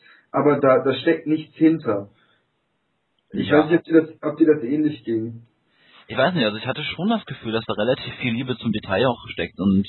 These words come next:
Speaker 2: ähm, ich ganz, ganz, ganz, ganz selten das Gefühl hatte, mich jetzt irgendwie, wenn ich jetzt nicht die Minimap hätte, würde ich mich jetzt total verlaufen.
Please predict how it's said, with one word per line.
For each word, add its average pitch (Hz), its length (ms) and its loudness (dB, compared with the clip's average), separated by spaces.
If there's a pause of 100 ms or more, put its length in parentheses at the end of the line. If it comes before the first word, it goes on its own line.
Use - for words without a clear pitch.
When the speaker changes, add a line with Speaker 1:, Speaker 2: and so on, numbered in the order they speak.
(120)
Speaker 2:
ähm, 98 420 4 (540)
ich 107 120 -6 (320)
ganz, 156 260 4 (120)
ganz, 131 280 0
ganz, 127 220 -2
ganz 120 220 0
selten 123 300 0
das 110 140 -2
Gefühl 127 500 -6
hatte, 113 480 0
mich 113 160 4
jetzt 120 200 -4
irgendwie, 107 720 0
wenn 104 140 6
ich 110 80 4
jetzt - 280 -4
nicht 117 200 2
die 101 80 0
Minimap 113 400 6
hätte, 110 340 -2
würde 101 160 -4
ich 107 60 -6
mich 117 120 2
jetzt 110 140 -8
total 104 320 -2
verlaufen. 104 560 0